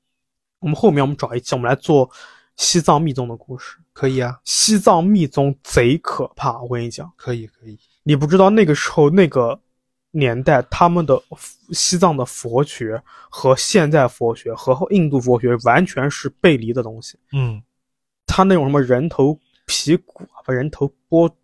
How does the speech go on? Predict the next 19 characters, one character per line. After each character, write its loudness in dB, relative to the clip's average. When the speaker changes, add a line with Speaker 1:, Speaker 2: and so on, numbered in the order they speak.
Speaker 1:
皮 -6
剥 0
掉 4
蒙 -6
古 -18
啊， -8
还 -4
有 0
什 -10
么， -16
Speaker 2:
嗯。 -8
Speaker 1:
还 0
有 2
他 0
们 -2
那 0
个 0
时 -8
候 0